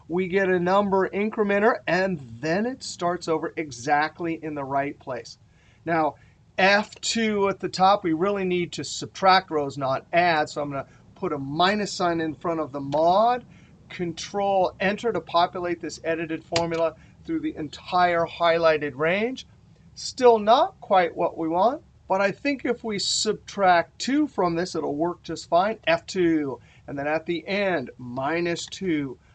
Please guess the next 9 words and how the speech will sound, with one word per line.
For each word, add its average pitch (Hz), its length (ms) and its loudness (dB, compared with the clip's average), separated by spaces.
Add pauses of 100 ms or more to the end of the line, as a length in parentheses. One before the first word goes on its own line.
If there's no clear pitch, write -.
(120)
Control 185 600 -2
Enter 170 260 -4
to 139 80 -8
populate 156 640 -2
that 147 180 0
all 147 220 0
the 147 80 -2
way 143 180 -4
through. 131 320 -12